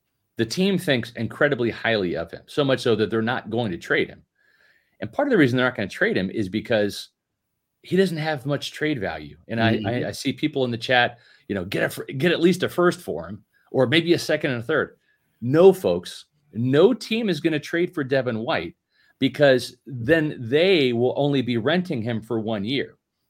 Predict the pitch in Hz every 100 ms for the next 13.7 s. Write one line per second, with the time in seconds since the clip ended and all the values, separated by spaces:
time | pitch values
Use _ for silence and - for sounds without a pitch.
0 | _ _ - 135 131 127 120 120 120 139
1 | 123 92 107 147 151 139 127 - 120 120
2 | - 113 110 104 - 92 82 143 69 _
3 | _ _ _ _ _ _ 117 120 113 107
4 | 117 110 107 107 95 147 160 156 165 147
5 | 143 113 107 - 143 110 113 - - -
6 | 320 90 - 92 76 71 _ _ _ _
7 | _ - 233 254 127 131 123 120 107 101
8 | 110 95 - 139 135 147 127 123 117 117
9 | 113 117 110 110 107 101 _ _ - 127
10 | 120 214 - - _ _ _ _ _ _
11 | 139 139 127 131 - 160 160 131 - 139
12 | 123 131 120 170 208 - - 151 143 -
13 | 139 131 190 185 90 92